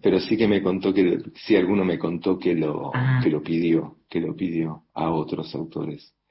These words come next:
Speaker 1: sí.
Speaker 2: Claro.
Speaker 1: Pero sí hubo
Speaker 2: Bueno.
Speaker 1: gente que me dijo, in-, editores, periodistas y escritores, que cuando yo publiqué mi,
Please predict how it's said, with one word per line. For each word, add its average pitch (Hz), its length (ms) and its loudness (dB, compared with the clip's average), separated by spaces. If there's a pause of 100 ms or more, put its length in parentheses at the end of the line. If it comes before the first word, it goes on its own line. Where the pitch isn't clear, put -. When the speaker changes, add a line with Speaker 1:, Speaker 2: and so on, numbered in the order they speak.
(240)
Speaker 1:
sí. 80 380 -6
Speaker 2:
Claro. 135 280 0
Speaker 1:
Pero 92 180 2
sí 113 320 2
hubo 107 100 6
Speaker 2:
Bueno. 139 140 6
Speaker 1:
gente 107 400 0
que 92 100 0
me 90 160 0
dijo, 104 680 -2 (340)
in-, 95 300 -4
editores, 117 640 4
periodistas 92 680 0
y - 60 -4
escritores, 117 580 -2
que - 180 -8
cuando 82 260 -2
yo 92 160 -2
publiqué 90 320 0
mi, 90 120 0